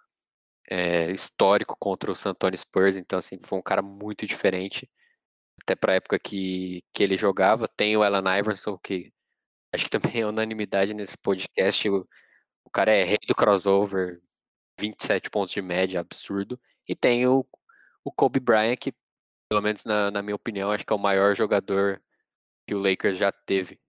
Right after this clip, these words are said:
né, com a, com a camisa dos Lakers. Então, assim, são três caras ali muito fora da curva e não pode esquecer do Steve Nash, né, que também entra nesse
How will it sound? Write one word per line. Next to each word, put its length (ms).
né, 180
com 180
a, 340
com 120
a 40
camisa 280
dos 180
Lakers. 420
Então, 240
assim, 300
são 320
três 240
caras 300
ali 220
muito 400
fora 200
da 140
curva 500
e 220
não 100
pode 200
esquecer 240
do 80
Steve 260
Nash, 300
né, 140
que 80
também 440
entra 220
nesse 400